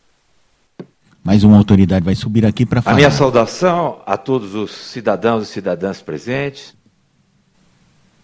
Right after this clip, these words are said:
Speaker 2: Saudar o presidente da Câmara, Rosa Queiroz, Cabo Ângelo, que propôs importante condecoração, saudar os nossos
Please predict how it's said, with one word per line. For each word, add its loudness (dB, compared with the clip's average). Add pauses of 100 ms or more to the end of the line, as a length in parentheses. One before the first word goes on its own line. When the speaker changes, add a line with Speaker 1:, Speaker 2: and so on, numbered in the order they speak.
(340)
Speaker 2:
Saudar 0
o -2
presidente -10
da -8
Câmara, -4 (840)
Rosa -6
Queiroz, -4 (480)
Cabo -4
Ângelo, -6
que -20
propôs -8 (180)
importante -6 (840)
condecoração, -4 (840)
saudar 0
os -6
nossos -8